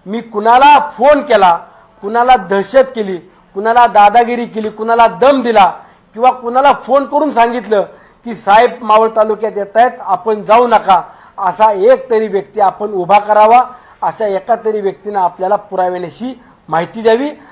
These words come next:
अन्यथा मी संपूर्ण महाराष्ट्रात सांगणार की साहेबांनी मावळ तालुक्यात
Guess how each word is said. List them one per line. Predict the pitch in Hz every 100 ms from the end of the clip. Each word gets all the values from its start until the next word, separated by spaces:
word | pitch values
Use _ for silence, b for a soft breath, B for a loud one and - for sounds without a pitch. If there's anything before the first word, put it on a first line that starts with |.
| B 160
अन्यथा | 185 226 285 294 233 156 B B B 202
मी | 233
संपूर्ण | 233 233 - 277 285 285
महाराष्ट्रात | 233 226 240 247 285
सांगणार | 247 247 247 190 - - _ b b b _
की | 233
साहेबांनी | 220 202 214 247 262
मावळ | 240 220 240 233
तालुक्यात | 226 226 226